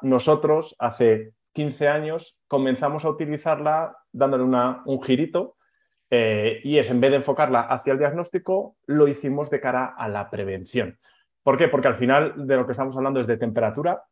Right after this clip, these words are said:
todo el mundo sabe lo que es, todo el mundo ha utilizado un termómetro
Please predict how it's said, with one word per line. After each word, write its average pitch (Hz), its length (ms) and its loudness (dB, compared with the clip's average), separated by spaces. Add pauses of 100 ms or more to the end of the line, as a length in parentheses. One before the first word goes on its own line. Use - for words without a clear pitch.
(140)
todo 131 340 4
el 120 60 2
mundo 123 320 0
sabe 117 260 -4
lo 113 180 -2
que 110 260 0
es, 160 120 -8
todo 131 160 4
el 123 60 4
mundo 131 260 2
ha 120 40 4
utilizado 117 420 -2
un 113 100 -6
termómetro 151 640 -4